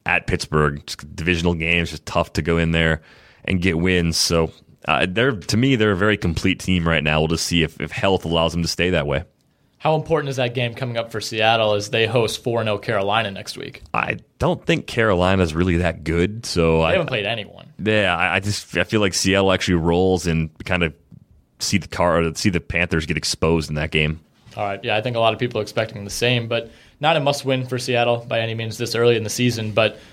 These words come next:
Speaker 2: certainly a game that they can't really afford to drop if they want to stay in the hunt for that number one seed and, and win the N F C West. Redskins nineteen, Falcons twenty-five. This is one of the additional overtime games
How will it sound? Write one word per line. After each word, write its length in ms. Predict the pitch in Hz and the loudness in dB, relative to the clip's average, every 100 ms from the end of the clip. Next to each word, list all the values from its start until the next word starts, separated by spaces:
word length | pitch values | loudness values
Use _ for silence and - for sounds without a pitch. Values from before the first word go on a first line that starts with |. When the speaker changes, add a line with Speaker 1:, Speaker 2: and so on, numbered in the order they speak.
| - | -6
Speaker 2:
certainly 360 | - - 120 | 0 2 2
a 40 | 110 | 0
game 360 | 117 110 107 - - - | 0 0 -2 -8 -16 -8
that 120 | 101 | -4
they 80 | 104 | -2
can't 300 | 123 107 117 | 0 -2 0
really 300 | 110 107 104 | 2 2 2
afford 360 | 104 110 107 | -2 -2 -2
to 60 | 98 | -2
drop 400 | 101 104 104 104 | -2 4 4 2
if 80 | 104 | 0
they 100 | 104 | 0
want 160 | 101 | 0
to 80 | 98 | -4
stay 380 | - 104 101 - - - | -2 0 0 -4 -20 -8
in 160 | 117 107 | -4 -2
the 60 | |
hunt 240 | 117 110 107 | 2 0 0
for 100 | 107 | 0
that 180 | 101 107 | 0 2
number 240 | 107 104 | -2 0
one 240 | 104 104 | 2 0
seed 360 | 98 - 107 104 | 0 0 0 0
and, 200 | 95 98 | 0 -2
and 240 | 107 95 | -4 -4
win 160 | 98 110 | -2 -2
the 140 | 104 | 0
N 100 | 104 | 0
F 80 | 101 | 0
C 160 | - 98 | -2 -4
West. 380 | 107 127 120 - - - - | 0 0 -2 -10 -20 -20 -4
Redskins 500 | 143 170 175 156 123 | 0 0 0 0 2
nineteen, 600 | 143 147 - 147 143 135 | 0 0 -2 -2 -2 -4
Falcons 500 | - 135 143 156 127 | -2 0 0 -2 -8
twenty-five. 800 | - 151 123 - 135 143 139 - - _ _ | -6 -6 -4 0 2 4 2 -4 -20 _ _
This 120 | 135 | -4
is 80 | - | -2
one 140 | 117 120 | -2 -2
of 160 | 107 | -4
the 320 | 117 113 110 110 | -4 -4 -4 -4
additional 680 | 110 143 143 135 113 117 - | 0 0 2 2 2 0 2
overtime 540 | 151 151 - 120 113 | 2 2 2 0 2
games 420 | 117 113 110 107 | 0 0 -2 -8